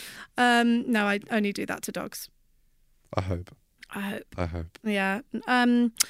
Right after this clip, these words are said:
Speaker 1: so I started writing kids' songs. Then, of course, I joined a band called Kaze. Well, I
Speaker 2: Yes.
Speaker 1: founded it with Graham
Speaker 2: Yeah.
Speaker 1: McCusker, K A Z E,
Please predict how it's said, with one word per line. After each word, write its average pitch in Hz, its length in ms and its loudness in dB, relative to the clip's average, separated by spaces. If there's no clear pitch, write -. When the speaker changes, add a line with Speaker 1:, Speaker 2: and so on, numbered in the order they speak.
Speaker 1:
so 277 260 4
I 269 60 6
started 269 280 4
writing 247 200 2
kids' 277 200 0
songs. 247 260 2
Then, 285 200 4
of 277 120 0
course, 254 220 2
I 226 120 2
joined 226 320 2
a - 20 -4
band 226 380 0
called 233 180 -2
Kaze. 254 720 -2
Well, 202 140 2
I 208 80 0
Speaker 2:
Yes. 220 120 -8
Speaker 1:
founded 277 380 4
it - 180 -6
with 202 200 -6
Graham 214 520 0
Speaker 2:
Yeah. 107 240 2
Speaker 1:
McCusker, 254 560 0
K 247 240 4
A - 20 4
Z 220 200 0
E, 262 240 0